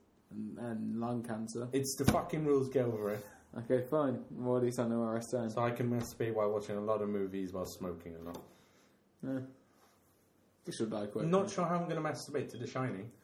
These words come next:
Speaker 1: <laughs> There is that, there is that one where it's got, got really
Speaker 2: Yeah, but then
Speaker 1: hot
Speaker 2: she
Speaker 1: in
Speaker 2: gets
Speaker 1: the
Speaker 2: all
Speaker 1: shower.
Speaker 2: gory and shit.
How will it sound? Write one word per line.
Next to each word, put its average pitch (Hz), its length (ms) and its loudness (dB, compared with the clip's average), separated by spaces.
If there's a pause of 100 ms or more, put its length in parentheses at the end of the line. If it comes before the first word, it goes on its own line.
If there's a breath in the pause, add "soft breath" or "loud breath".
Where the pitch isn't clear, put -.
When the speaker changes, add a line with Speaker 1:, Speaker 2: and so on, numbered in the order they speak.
(220 loud breath)
Speaker 1:
<laughs> - 40 -14 (1000 loud breath)
There 143 160 4
is 151 120 2
that, 135 340 2
there 147 160 6
is 175 120 6
that 185 120 6
one 180 200 6
where 139 100 4
it's 131 140 -2
got, 135 120 4 (220)
got 131 100 6
really 127 220 4
Speaker 2:
Yeah, 262 60 8
but 277 100 8
then 294 80 8
Speaker 1:
hot 262 80 2
Speaker 2:
she 262 60 4
Speaker 1:
in 262 40 6
Speaker 2:
gets 285 120 6
Speaker 1:
the 285 60 6
Speaker 2:
all 254 60 6
Speaker 1:
shower. 151 100 6
Speaker 2:
gory 269 360 6
and 185 120 4
shit. 175 200 2